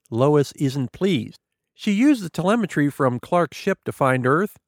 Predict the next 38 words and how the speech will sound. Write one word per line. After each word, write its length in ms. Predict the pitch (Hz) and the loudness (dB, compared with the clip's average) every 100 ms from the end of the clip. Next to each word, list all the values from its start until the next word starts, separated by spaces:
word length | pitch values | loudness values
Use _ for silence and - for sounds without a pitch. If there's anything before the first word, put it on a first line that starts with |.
| _ | _
They 180 | 131 254 | -2 -2
can 160 | 220 | 0
go 160 | 185 190 | 0 2
back 340 | 139 117 139 | 2 2 2
in 200 | 156 151 | -2 -4
time 480 | - 240 190 135 160 | -4 -4 0 -2 -2
and 320 | 131 123 120 | -2 -2 -2
space 460 | - 190 165 135 - | -2 -2 0 -2 -6
to 260 | - 135 143 | -6 -6 -6
save 380 | - 117 120 | -4 -2 -2
her 180 | - 127 | -2 -2
world. 480 | 139 220 214 - - _ _ _ - | 0 0 2 0 -6 _ _ _ -8
Unfortunately, 760 | 135 - 254 285 147 113 117 - _ _ | -8 2 2 2 0 2 2 -2 _ _
there's 240 | 170 180 160 | 0 0 2
a 40 | |
report 460 | 151 156 - 254 233 | -2 -4 0 0 2
of 80 | 165 | 2
a 80 | |
battle 420 | 120 151 214 196 147 | 0 0 0 2 0
between 500 | 135 - 151 135 123 | -2 -2 -2 -2 -2
warring 340 | 156 160 147 | 0 0 -4
parties 400 | - 143 139 113 | -4 -2 -2 -2
on 180 | 113 120 | -2 0
Earth, 340 | 240 208 185 _ _ | 4 4 2 _ _
and 160 | - 175 | -2 2
off 220 | 113 104 | 2 2
goes 240 | - 98 - | -2 -2 -2
Clark. 400 | - 147 - _ _ _ _ | 2 2 2 _ _ _ _
The 80 | 147 | 0
battle 460 | 127 240 202 131 - | 2 2 4 2 0
is 160 | 147 | -4
an 120 | 143 131 | -2 0
after 320 | 214 - 139 | -2 0 -2
effect 360 | - 104 107 - | 0 0 -2 -4
of 180 | 120 | -4
that 180 | 127 127 - | -2 -2 -2
omnibus 500 | 180 202 135 107 101 | -2 -2 -2 -4 -6
bill 380 | 113 107 104 | -4 0 0